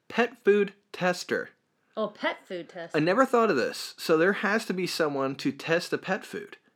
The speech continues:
Speaker 2: Do they eat it themselves?
Speaker 1: Yes.
Speaker 2: No, they don't.
Speaker 1: Yes. They have to eat it and test the taste and texture. And you have to have a, a degree to do this job.
Speaker 2: No, you don't.
Speaker 1: Yes. And you, you're gonna make,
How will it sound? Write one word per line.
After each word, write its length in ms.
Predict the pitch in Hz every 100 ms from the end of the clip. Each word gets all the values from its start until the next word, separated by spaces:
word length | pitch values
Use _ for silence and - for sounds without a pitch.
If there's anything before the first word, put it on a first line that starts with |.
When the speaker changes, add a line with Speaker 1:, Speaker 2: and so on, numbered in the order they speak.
| _ _ _ _ _
Speaker 2:
Do 120 | 226
they 180 | 202 180
eat 260 | 123 190 180
it 120 | -
themselves? 240 | 170 110
Speaker 1:
Yes. 540 | 240 131 82 - - -
Speaker 2:
No, 180 | 381 277
they 180 | 220
don't. 320 | 196 214 196 127
Speaker 1:
Yes. 400 | 131 - - -
They 160 | 120 135
have 220 | 151 143
to 200 | 135 113 - -
eat 220 | 170 202
it 160 | 240 233
and 220 | 139 139 139
test 380 | - 180 175
the 80 | 151
taste 460 | 135 - 170 175 - -
and 340 | 143 160 175 -
texture. 640 | 185 180 - - - - _ _ _ _ _ _
And 260 | 220 269 226
you 120 | 208
have 280 | 180 202 214
to 100 | 196
have 260 | 185 190 180
a, 260 | 165 135 127 -
a 80 | 127
degree 680 | 135 117 120 165 147 101 - _ _ _ -
to 120 | 143
do 200 | 120 147
this 220 | 131 127
job. 320 | - 107 87 277
Speaker 2:
No, 80 |
you 220 | 262 202 170
don't. 380 | 160 151 151 165
Speaker 1:
Yes. 480 | 101 131 - - - -
And 180 | 135 190
you, 200 | 202 180
you're 140 | 143 160
gonna 160 | 170
make, 640 | 156 160 208 160 117 -